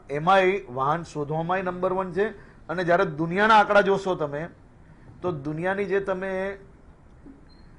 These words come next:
વિકસિત દેશો છે એ દેશોમાં વાહન ચોરીના કામોમાં એકદમ ઉદાસીનતા છે, જેની સામે ભારતમાં આજે બી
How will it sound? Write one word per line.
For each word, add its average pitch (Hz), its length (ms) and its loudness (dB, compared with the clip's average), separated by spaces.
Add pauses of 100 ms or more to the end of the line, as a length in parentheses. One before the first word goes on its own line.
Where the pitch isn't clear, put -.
(380)
વિકસિત 170 680 -2
દેશો 180 360 2
છે 156 160 -4 (1300)
એ 175 140 0
દેશોમાં 185 560 2
વાહન 156 420 2
ચોરીના 175 640 -2 (180)
કામોમાં 160 800 -4 (680)
એકદમ 147 420 -6 (160)
ઉદાસીનતા 165 720 -2
છે, 156 140 -8
જેની 147 240 -10
સામે 147 360 -8 (160)
ભારતમાં 156 580 -6 (100)
આજે 143 300 2
બી 135 180 -6